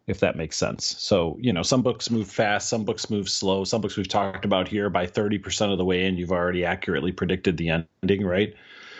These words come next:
This one kept me turning pages because I wanted to find out what the fuck was going on. And it was done, uh, oddly, as you say, through a super simplistic character in a very kind of confusing situation.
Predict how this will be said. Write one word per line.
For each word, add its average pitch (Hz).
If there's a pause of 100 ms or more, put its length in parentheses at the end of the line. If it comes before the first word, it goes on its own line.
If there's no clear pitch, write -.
(420)
This 147
one 190
kept 104
me 104
turning 101
pages 90 (400)
because -
I 110
wanted 110
to 107
find 104
out 82
what -
the -
fuck -
was 87
going 78
on. 55 (680)
And 117
it 117
was 98
done, 131 (180)
uh, 90
oddly, 98
as 120
you 127
say, 117
through 95
a 78
super 151
simplistic 110
character 95
in 87
a 90
very 104
kind 120
of 101
confusing 104
situation. 107